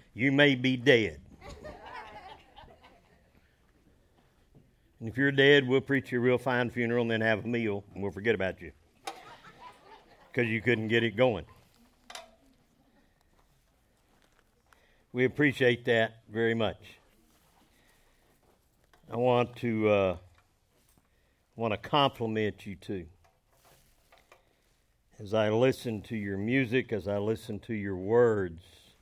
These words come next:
and y'all have been with us now several years of coming here and blessing us with your music, but I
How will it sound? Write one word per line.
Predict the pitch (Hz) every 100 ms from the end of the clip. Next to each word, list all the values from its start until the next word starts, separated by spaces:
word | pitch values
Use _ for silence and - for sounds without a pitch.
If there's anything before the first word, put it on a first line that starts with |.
| _ _ _ _ _ _ _ _ _ _ _ _
and | 98 92
y'all | 104 113
have | 104 101
been | 101 107
with | 104 110
us | 101 -
now | 104 107 104 95 - - - -
several | - - 123 107 101
years | 98 117 107 98 90 95 - _ _ _ _ _ _ _ _ _ _ _ -
of | 92 95 87 - -
coming | 131 120 113 98
here | 110 110 107
and | 95
blessing | 104 107 104 104
us | 101 -
with | 104 95
your | 95
music, | 101 110 104 85 85 87
but | 90
I | 101 98